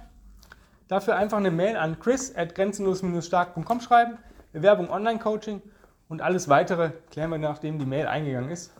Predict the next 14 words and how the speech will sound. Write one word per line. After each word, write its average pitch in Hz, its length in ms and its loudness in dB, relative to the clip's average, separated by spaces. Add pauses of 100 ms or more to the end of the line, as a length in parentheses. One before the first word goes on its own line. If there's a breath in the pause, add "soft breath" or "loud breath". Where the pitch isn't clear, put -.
(140)
Und, 147 380 -6
ähm, 143 260 -2 (100)
ja, 196 240 -2
dann 151 180 -8
würden 156 220 -4
wir 160 120 0
für 156 160 -10
zwölf 165 300 -2
Wochen 175 180 0
miteinander 160 380 2
arbeiten, 196 500 2 (400 soft breath)
gerne 156 260 2
auch 127 120 -2
länger. 202 340 -2